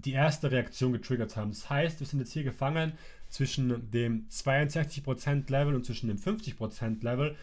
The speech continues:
und werden jetzt höchstwahrscheinlich von hier erstmal ein Retracement sehen, wobei ich mich hier jetzt wirklich nicht festlegen will, da die, das Level an Parabola, ich weiß gar nicht die Mehrzahl auf Deutsch, wie man das ausspricht,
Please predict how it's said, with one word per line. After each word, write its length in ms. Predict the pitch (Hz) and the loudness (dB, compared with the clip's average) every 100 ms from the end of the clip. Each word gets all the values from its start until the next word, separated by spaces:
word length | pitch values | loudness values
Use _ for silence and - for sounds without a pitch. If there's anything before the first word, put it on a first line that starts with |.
| - - - | -12 -10 -2
und 440 | 131 131 131 - - - - - - | 2 4 2 -4 -12 -10 -10 -10 -6
werden 320 | 110 131 156 | 0 2 2
jetzt 300 | 147 143 - - - | 0 -4 -10 -12 -4
höchstwahrscheinlich 680 | 127 135 123 - 123 127 - | -2 -2 -4 -2 0 -2 -2
von 140 | 110 | -6
hier 180 | 101 117 | -2 -2
erstmal 280 | 120 - 98 | -4 -4 -6
ein 60 | |
Retracement 480 | 95 - 160 160 143 | -6 -2 -2 0 -2
sehen, 300 | - 135 127 - - - | 0 0 0 -8 -10 -4
wobei 260 | 113 127 131 | 2 4 4
ich 140 | 123 | 2
mich 160 | 117 - | -2 2
hier 160 | 139 | 2
jetzt 180 | 117 - | 2 0
wirklich 240 | 131 120 | -2 0
nicht 160 | 117 101 | -2 -2
festlegen 540 | - 185 - 104 101 | 0 0 0 -2 0
will, 240 | 110 120 127 - - - | 0 -2 -4 -10 -14 -6
da 400 | - 127 127 - - - - - - - - | 0 2 2 -2 -10 -14 -14 -14 -14 -12 -8
die, 100 | 117 | -4
das 280 | 110 117 - | 0 -2 0
Level 320 | 123 139 143 | 2 4 4
an 400 | 131 120 110 104 - - - - - - | 2 2 0 -2 -8 -16 -18 -16 -16 -8
Parabola, 720 | - 123 107 120 135 151 135 - - - - - - | -2 0 2 2 4 4 2 -4 -10 -8 -8 -8 -12
ich 100 | - | -8
weiß 180 | 107 - | -8 -4
gar 80 | 110 | -4
nicht 160 | 104 | -4
die 60 | 98 | -4
Mehrzahl 360 | 95 107 - 104 | -6 -4 -4 -6
auf 100 | 98 | -6
Deutsch, 240 | 101 98 | -8 -6
wie 40 | 98 | -6
man 60 | |
das 120 | 98 | -6
ausspricht, 480 | 98 110 - 113 110 | -6 -8 -4 -6 -6